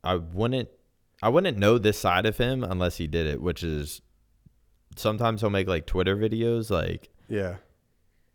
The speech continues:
Speaker 1: like, genuine, like, shitting on just shitty people, if that
Speaker 2: Yeah.
Speaker 1: makes sense.
Speaker 2: Yeah.
Speaker 1: Like, he'll, he'll express how he feels emotionally, like, publicly.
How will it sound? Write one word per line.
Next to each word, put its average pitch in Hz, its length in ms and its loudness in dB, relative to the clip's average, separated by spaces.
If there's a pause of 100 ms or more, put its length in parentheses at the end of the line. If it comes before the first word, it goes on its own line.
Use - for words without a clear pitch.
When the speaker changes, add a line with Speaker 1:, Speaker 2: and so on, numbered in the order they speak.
(1300)
Speaker 1:
like, 92 320 4
genuine, 107 680 0
like, 87 420 -2 (160)
shitting 139 520 2
on 113 440 -4 (240)
just 98 260 -4
shitty 101 380 -4
people, 73 500 -6 (760)
if 80 160 -6
that 90 140 0
Speaker 2:
Yeah. 110 120 -2
Speaker 1:
makes - 140 -6
sense. 73 420 -8 (320)
Speaker 2:
Yeah. 110 140 0
Speaker 1:
Like, 90 120 -2
he'll, 131 540 2 (220)
he'll 160 240 2
express 123 920 -2
how 98 260 2
he 107 180 -2
feels 104 680 0
emotionally, 127 840 -2
like, 82 460 -4 (960)
publicly. 76 720 0